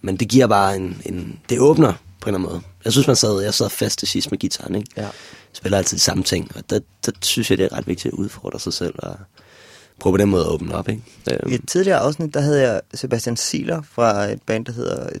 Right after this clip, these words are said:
Speaker 2: TikTok, på besøg,
Speaker 1: Ja.
Speaker 2: og han sagde, han sagde noget lignende. Han sagde det der med,
Speaker 1: <coughs>
Speaker 2: at han, han kunne godt lide at skrive på, øh, nye instrumenter hele tiden.
Speaker 1: Ja.
Speaker 2: Øh, fordi der var sådan et eller andet sweet spot, når han ligesom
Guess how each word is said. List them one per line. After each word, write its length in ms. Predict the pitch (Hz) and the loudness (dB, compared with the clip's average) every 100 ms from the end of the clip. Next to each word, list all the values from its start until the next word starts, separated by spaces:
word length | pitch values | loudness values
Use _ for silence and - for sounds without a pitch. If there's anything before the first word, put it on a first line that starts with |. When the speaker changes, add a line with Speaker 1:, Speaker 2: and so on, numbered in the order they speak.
| - | -8
Speaker 2:
TikTok, 460 | 151 - 123 107 - | -8 -4 -6 -6 -8
på 100 | 120 | -8
besøg, 240 | - 110 104 - - | -2 0 0 -2 0
Speaker 1:
Ja. 60 | 107 | 2
Speaker 2:
og 160 | 110 - | 4 0
han 200 | 131 160 | -2 2
sagde, 320 | 165 156 156 - | 6 6 6 2
han 140 | 147 | -2
sagde 260 | 160 165 156 | 2 4 4
noget 200 | 151 151 | 2 2
lignende. 240 | 156 165 | 2 2
Han 140 | 147 151 | 0 2
sagde 160 | 160 | 2
det 80 | 156 | 4
der 120 | 147 | 4
med, 200 | 143 143 147 - - | 6 4 2 0 -4
Speaker 1:
<coughs> 240 | - - - | -6 -12 -4
Speaker 2:
at 120 | 127 | 2
han, 240 | 139 156 - _ _ - | 4 2 0 _ _ -6
han 280 | 143 156 156 | -2 0 0
kunne 120 | 156 | 4
godt 120 | 160 | 4
lide 100 | 165 | 4
at 60 | 160 | 0
skrive 440 | - - 156 185 | 0 4 6 6
på, 360 | - - 143 127 - _ - _ _ - | 2 6 8 6 0 _ -20 _ _ 2
øh, 120 | 131 | 4
nye 260 | 139 170 | 6 4
instrumenter 540 | 202 139 - 143 143 160 | 4 0 2 2 2 0
hele 260 | 139 180 | 0 0
tiden. 280 | 185 151 135 - - - - | 0 -2 -4 -8 -20 -20 -4
Speaker 1:
Ja. 800 | 113 104 - - 135 127 123 - | -2 -2 -8 0 4 6 6 2
Speaker 2:
Øh, 40 | - - _ | 0 -6 _
fordi 320 | - - 147 147 | -12 -6 -4 0
der 120 | 143 | 2
var 160 | 139 | 4
sådan 180 | 147 170 | 2 -2
et 60 | 156 | -2
eller 140 | 151 | 0
andet 140 | 151 160 | 0 -2
sweet 440 | - 165 175 - | -4 -2 -2 -2
spot, 480 | - - 131 117 - - _ _ _ _ _ _ _ _ - | -6 2 4 4 0 -20 _ _ _ _ _ _ _ _ -2
når 140 | 131 | 2
han 140 | 131 131 | 2 2
ligesom 520 | 131 143 165 156 | 0 0 0 0